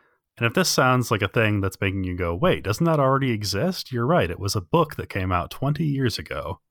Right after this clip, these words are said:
It was originally an illustrated novel by Mike Mignola, series creator,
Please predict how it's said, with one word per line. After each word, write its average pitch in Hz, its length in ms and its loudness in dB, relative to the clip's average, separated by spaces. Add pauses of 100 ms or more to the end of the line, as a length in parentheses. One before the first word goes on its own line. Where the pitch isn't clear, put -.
(300)
It 143 140 2
was 120 420 2
originally 160 420 0
an 104 140 0
illustrated 120 580 2
novel 117 500 0 (220)
by 87 300 2
Mike 101 340 0
Mignola, 104 460 2
series 87 320 -4
creator, 98 520 -4